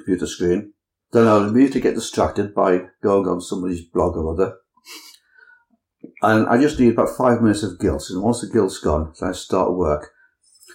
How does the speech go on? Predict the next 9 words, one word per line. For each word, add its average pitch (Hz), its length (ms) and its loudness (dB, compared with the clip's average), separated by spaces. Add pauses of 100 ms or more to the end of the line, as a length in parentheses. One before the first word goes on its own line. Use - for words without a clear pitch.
(100)
Now, 107 140 4
what 117 180 4
I 113 40 4
normally 135 440 6
do 85 240 -2
is, - 540 -4
the 110 100 -2
day 135 200 4
before 107 680 0